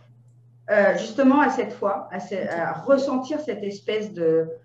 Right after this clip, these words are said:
Speaker 1: de flamme à l'intérieur qui guide, à ma détermination.
Speaker 2: Mhm.
Speaker 1: Ouais, j'ai une détermination, euh,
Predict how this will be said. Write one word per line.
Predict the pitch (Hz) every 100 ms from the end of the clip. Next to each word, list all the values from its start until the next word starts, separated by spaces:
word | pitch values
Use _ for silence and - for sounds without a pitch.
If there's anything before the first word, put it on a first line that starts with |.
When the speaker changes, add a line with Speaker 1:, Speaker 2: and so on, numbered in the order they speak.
| _ _ _ _ _ 165
Speaker 1:
de | 208
flamme | 208 285 294
à | 262 214
l'intérieur | 208 208 208 208 208
qui | -
guide, | 175 208 262 339 - _ _ _ _ _ _ _ _ _ _ _ _ _ _ _ _ _ _ _ _ _
à | 202
ma | 202 208
détermination. | 240 277 240 233 220 - 202 - _ _ 190
Speaker 2:
Mhm. | 175 175 185
Speaker 1:
Ouais, | 170 160
j'ai | 180
une | 170 _ -
détermination, | - 180 180 175 170 196 180 170
euh, | 147 143 139 139 160